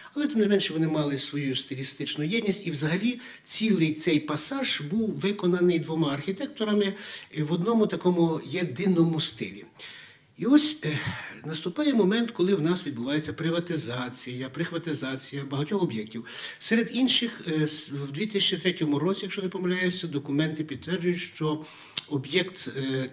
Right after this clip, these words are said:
Крива Липа три, три А, е, взяли у приватну власність, е, Тетяна Хомівна Буняк, дружина на той час,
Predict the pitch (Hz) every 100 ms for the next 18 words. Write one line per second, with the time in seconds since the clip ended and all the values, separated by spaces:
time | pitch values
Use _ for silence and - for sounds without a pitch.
0 | - 135 135 135 131 123 - 180 247 -
1 | - - - 143 - 196 240 - 143 135
2 | 127 - 107 127 123 185 233 233 226 220
3 | 151 - 143 160 139 123 131 156 - 147
4 | - - - - - - _ - 113 110
5 | 110 - _ _ _ _ _ _ 156 190
6 | 165 151 156 127 123 120 131 180 214 127
7 | 120 135 143 180 175 165 - 127 127 147
8 | 151 147 -